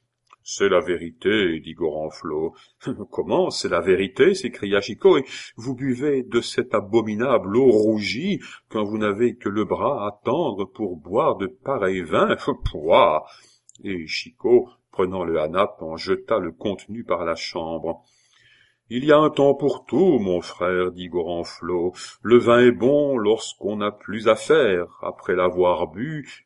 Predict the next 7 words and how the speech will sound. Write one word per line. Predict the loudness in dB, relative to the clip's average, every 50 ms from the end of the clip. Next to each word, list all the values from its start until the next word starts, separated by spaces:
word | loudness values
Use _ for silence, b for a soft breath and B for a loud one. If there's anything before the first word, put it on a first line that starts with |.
| _
qu'à | -2 0 0 0 0
glorifier | -2 -4 0 2 2 2 2 0 -4 -6 -10 -10 -10 -6 -4 -4 -2 -2 -2
le | -2 -2 -2
Dieu | -2 -2 -4 -4 -2
qui | -2 0
l'a | 2 2 2
fait. | 2 2 2 2 4 4 2 0 -2